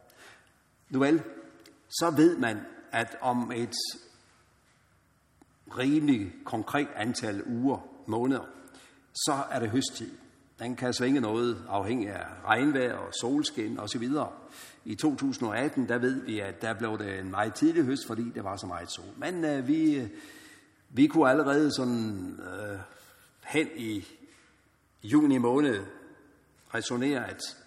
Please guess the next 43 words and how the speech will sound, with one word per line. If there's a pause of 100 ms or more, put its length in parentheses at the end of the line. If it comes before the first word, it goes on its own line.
(180)
det
bliver
vist
en
tidlig
høst
i
år.
Okay,
der
kunne
nå
at
komme
vand
på
det
tidspunkt. (1200)
"Når
nu
I
er
så
kloge,"
siger
Jesus, (1700)
"så (100)
skal
I
også (1800)
gøre
jer
kloge
på. (200)
Så
skal
I
også (240)
tage
den
viden
til
jer,